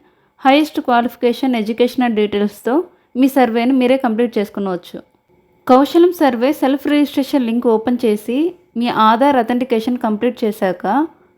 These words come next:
మొబైల్ నెంబర్, ఈమెయిల్ ఐ డీ వెరిఫికేషన్ తర్వాత ఎడ్యుకేషనల్ క్వాలిఫికేషన్ డీటెయిల్స్ మరియు ఇతర వివరాలు ఫిల్ చేసి మీ కౌశలం సర్వే యొక్క నమోదును మీరే కంప్లీట్ చేసుకునవచ్చు.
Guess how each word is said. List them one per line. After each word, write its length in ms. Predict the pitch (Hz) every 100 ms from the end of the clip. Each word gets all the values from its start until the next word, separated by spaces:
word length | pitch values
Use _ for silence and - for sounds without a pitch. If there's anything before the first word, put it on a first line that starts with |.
| 208
మొబైల్ 340 | 220 247 277 269
నెంబర్, 380 | 240 220 233 320 392 _ - 226
ఈమెయిల్ 320 | 254 269 247
ఐ 20 | 226 226
డీ 60 | 233
వెరిఫికేషన్ 560 | 220 220 - 233 254 220
తర్వాత 400 | 190 185 185 180 226 311 - _ _ _ _ 226
ఎడ్యుకేషనల్ 640 | 220 302 320 302 320 302 262
క్వాలిఫికేషన్ 640 | 226 233 - 240 254 220 196
డీటెయిల్స్ 440 | 185 220 269 320 - -
మరియు 320 | 214 208 202 277 359 - _ - 233
ఇతర 200 | 302 302 262
వివరాలు 400 | 233 226 226 247
ఫిల్ 180 | 220 202 208
చేసి 320 | 202 - 262 359 _ _ _ _ _ 233
మీ 100 | 269 269
కౌశలం 420 | 247 254 277 302 302
సర్వే 260 | 277 214 226
యొక్క 180 | 220 220 208
నమోదును 480 | 202 202 185 202 277 359 _ - 240
మీరే 220 | 285 302 294
కంప్లీట్ 280 | 220 220 220
చేసుకునవచ్చు. 640 | 208 - 196 175 170 -